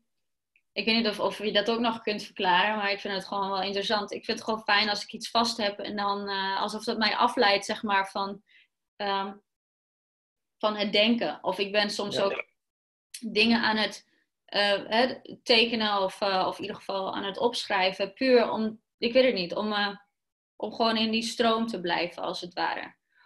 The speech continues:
Speaker 1: Als
Speaker 2: Ja,
Speaker 1: ik
Speaker 2: dat is als je te veel dopamine hebt, gaat je brein dat automatisch doen. Hè, mijn zoon, als die praat, re-, dan loopt hij rondjes om de tafel, zeg maar. Dus, dus dat is gewoon, eh,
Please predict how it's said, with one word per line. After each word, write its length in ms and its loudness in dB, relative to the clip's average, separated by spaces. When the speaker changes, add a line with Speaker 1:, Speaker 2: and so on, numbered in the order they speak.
Speaker 1:
Als 140 -2
Speaker 2:
Ja, 60 2
Speaker 1:
ik 60 0
Speaker 2:
dat 140 -2
is 100 -6
als 180 4
je 100 -4
te 180 -6
veel 280 6
dopamine 580 4
hebt, 240 2
gaat 220 2
je 120 6
brein 260 2
dat 120 -2
automatisch 760 -2
doen. 280 -10
Hè, 120 -8
mijn 220 2
zoon, 260 8
als 160 2
die 100 -2
praat, 340 4
re-, 220 0
dan 140 -2
loopt 200 4
hij 80 4
rondjes 360 0
om 120 -2
de 80 -6
tafel, 560 0
zeg 240 -6
maar. 280 -8
Dus, 220 -6
dus 200 -10
dat 200 -2
is 160 -2
gewoon, 320 0
eh, 420 0